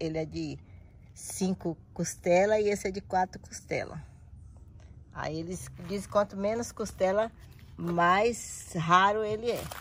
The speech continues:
Assim eu vi falando. Mas eu já vi dizer que tem até de doze costelas. Eu não vi ainda assim pessoalmente, né? Aí eu deixei aqui. E aqui vim mostrar esse outro arranjozinho pra vocês, né? Olha só. Que é feito no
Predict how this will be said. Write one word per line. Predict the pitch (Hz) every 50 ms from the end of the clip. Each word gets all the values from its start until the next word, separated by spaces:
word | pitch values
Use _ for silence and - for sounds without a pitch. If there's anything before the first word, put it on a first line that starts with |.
| - - - - - -
Assim | - 127 160 165 - - 196
eu | 202 208
vi | 196 202 220 226
falando. | 226 - - 240 254 294 285 220 160 131 110 - - - - - - - - - - - - -
Mas | 175 190
eu | 196
já | 208 208 208
vi | 196 208 226 226 196
dizer | 190 196 202 202 190 214 214 208
que | - -
tem | - 220 208
até | 208 208 - 214 220
de | 220 240
doze | 208 190 180 196 202 226 240 226 226 220
costelas. | - - 208 - - - 156 143 139 147 151 156
Eu | 170
não | 202 214
vi | 196 196 190 190 202
ainda | 214 208 185 160 160 156 160
assim | 147 - - 160 160
pessoalmente, | - 160 160 - - - 175 175 170 160 160 - - -
né? | - 160 165 185 - - - - - - - - - - - - -
Aí | 151 165 180 190
eu | 196
deixei | 185 185 214 208 208 - - 208 208
aqui. | 220 214 - - - 151 160 - - - - - - - - - -
E | 208 226
aqui | 233 233 - 247
vim | 233 240 240
mostrar | 240 240 247 240 240 247 226 226
esse | 226 226 -
outro | 220 220 214 - 220
arranjozinho | 214 214 220 214 208 214 208 196 214 202 196 196
pra | - 196 196 196
vocês, | 190 202 208 208 - - - 208 240 285 285 - -
né? | - 202 220 233 -
Olha | - 190 185 185 190
só. | - - - 151 151 165 - - - - - - - - - - - - - -
Que | - 175
é | 175
feito | 170 - - 185 190 - 208
no | 196 196 196 196 190 190 185 180